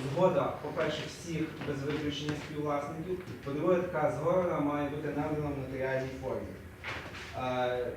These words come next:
крім того, якщо взяти до уваги як постанову Кабінету Міністрів, яка регулює пода-, порядок видачі містобудівних умов і обмежень, так і положення про порядок підготовки та надання містобудівних умов і обмежень, е,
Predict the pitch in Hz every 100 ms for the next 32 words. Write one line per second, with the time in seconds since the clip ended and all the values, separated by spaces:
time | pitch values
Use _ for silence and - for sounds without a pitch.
0 | - 185 214 220 208 170 160 160 - 185
1 | 175 151 147 165 175 170 151 - 143 147
2 | 156 147 139 127 139 147 165 160 - 131
3 | 165 165 175 180 175 170 170 160 156 165
4 | 160 160 160 170 165 165 160 156 156 160
5 | 156 160 160 165 156 151 156 151 156 151
6 | 151 151 156 156 156 156 151 147 147 151
7 | 151 147 151 151 151 147 143 135 143 165
8 | 160 147 - - - - 175 175 170 156
9 | 151 156 156 160 160 160 160 156 - 156
10 | 156 156 156 156 - 156 151 151 151 151
11 | 147 151 156 147 151 143 147 151 147 147
12 | 143 151 151 147 156 - - - - -
13 | - - - - 127 131 127 127